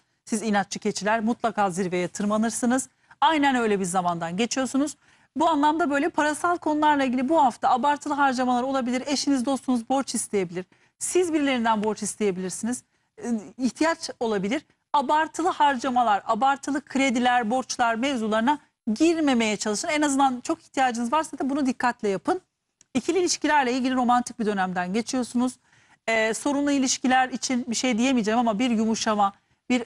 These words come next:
iletişim, bir, e, a-, anlaşma ve uyum gösterme zamanı sizler için. Bu anlamda şanslısınız. Bu arada toprak ve su burçları, oğlaklar, boğalar, e, başaklar, akrepler, balıklar, yengeçler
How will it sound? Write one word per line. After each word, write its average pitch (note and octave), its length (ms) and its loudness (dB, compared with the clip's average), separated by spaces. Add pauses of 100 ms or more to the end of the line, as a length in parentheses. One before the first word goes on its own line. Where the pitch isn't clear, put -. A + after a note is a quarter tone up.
(120)
iletişim, A#3 580 0
bir, A#3+ 260 -2
e, G#3+ 300 0 (100)
a-, A#3 140 2 (160)
anlaşma B3 580 2
ve C4 180 -2
uyum C4 360 2
gösterme G#3+ 560 -2
zamanı F3 420 -2
sizler E3+ 340 -6
için. G#3+ 260 -8 (320)
Bu C4+ 80 2
anlamda A#3+ 380 0
şanslısınız. G3 760 -2
Bu D4 80 0
arada B3 120 0
toprak - 480 -6
ve A3 80 -4
su A3+ 220 -6
burçları, F#3 460 -8 (360)
oğlaklar, G3+ 560 -2
boğalar, G3 320 0
e, F3+ 760 -4
başaklar, A#3 540 0 (320)
akrepler, G#3 540 -2
balıklar, G#3 340 -2
yengeçler C4+ 640 0